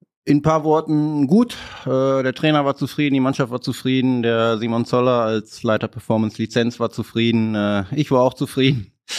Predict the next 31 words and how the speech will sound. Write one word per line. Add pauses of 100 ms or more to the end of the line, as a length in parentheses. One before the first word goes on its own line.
(260)
Ähm,
Wetter
war
gut, (260)
ähm,
haben
fast
immer
unter
Sonne
trainiert,
äh,
auf
jeden
Fall
immer
im
Trockenen. (100)
Selbst
da
hatten
sie
irgendwie
Glück,
immer
wenn's
mal
geregnet
hat
am
Donnerstagnachmittag.